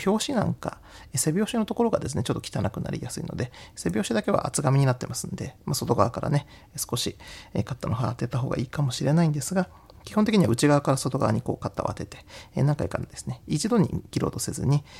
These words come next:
え、何回かに分けて少しずつよく切れるは-、カッターでやっていただければ、綺麗に、え、本というのは分けることができます。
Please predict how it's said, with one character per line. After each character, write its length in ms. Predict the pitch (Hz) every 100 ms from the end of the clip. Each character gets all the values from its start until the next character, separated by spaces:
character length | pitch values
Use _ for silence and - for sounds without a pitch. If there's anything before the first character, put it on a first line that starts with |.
| -
え、 60 | -
何 160 | 127 131
回 100 | 170
か 100 | 180
に 100 | 156
分 80 |
け 140 | 170 156
て 180 | - 180
少 200 | - 175
し 80 |
ず 100 | 190
つ 200 | 190 - - - - -
よ 120 | -
く 120 | 120
切 100 | -
れ 80 | -
る 40 | -
は-、 140 | - - -
カ 100 | -
ッ 40 | 127
タ 100 | -
ー 20 | 95
で 80 |
や 60 | 107
っ 40 |
て 140 | - 143
い 20 |
た 120 | 170
だ 80 | 160
け 100 | -
れ 100 | 160
ば、 220 | 175 170 - - - - - -
綺 80 |
麗 140 | 196 143
に、 160 | - - - - - - - - - - -
え、 80 |
本 200 | - 160
と 100 | -
い 20 | -
う 40 |
の 120 | -
は 100 | 120
分 40 | 123
け 120 | 214
る 80 | 208
こ 120 | 120
と 80 | -
が 80 |
で 100 | -
き 100 | 120
ま 100 | - -
す。 160 | -